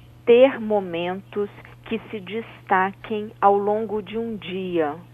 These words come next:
ou ao longo de um período de tempo, e acontecimentos que tomem relevância, porque aí o cérebro vai guardar esses eventos, tá? É, é, é, isso é muito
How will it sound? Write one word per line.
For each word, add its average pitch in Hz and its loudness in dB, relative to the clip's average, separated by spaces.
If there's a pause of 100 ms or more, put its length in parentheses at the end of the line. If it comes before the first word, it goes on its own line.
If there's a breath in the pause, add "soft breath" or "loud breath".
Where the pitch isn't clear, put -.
(120)
ou 180 2
ao 180 4
longo 185 -4
de 180 -12
um 180 -8
período 165 -2
de 147 -8
tempo, 170 -4 (360 loud breath)
e 190 6
acontecimentos 214 0 (140)
que - -14
tomem 240 -2 (340)
relevância, 214 2 (360 loud breath)
porque 233 0
aí 220 6
o 233 -4 (120)
cérebro 214 2
vai 214 0
guardar 202 2
esses 165 -8
eventos, 151 -8 (200)
tá? 180 0 (440 loud breath)
É, 180 6 (460 loud breath)
é, 170 2
é, 85 -6
isso 240 -2
é 262 4
muito 294 -6